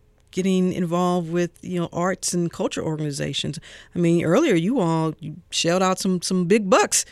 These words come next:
to grantees to thirty arts organizations around the country to boost vaccine confidence. Who came up, and you can go ahead and pat yourself on the shoulder if you came up with it, Doctor Monroe, but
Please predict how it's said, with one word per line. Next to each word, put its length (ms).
to 160
grantees 760
to 140
thirty 260
arts 320
organizations 680
around 280
the 60
country 420
to 180
boost 540
vaccine 600
confidence. 520
Who 260
came 300
up, 200
and 100
you 80
can 100
go 120
ahead 140
and 100
pat 200
yourself 360
on 80
the 60
shoulder 320
if 180
you 80
came 280
up 160
with 120
it, 80
Doctor 240
Monroe, 360
but 200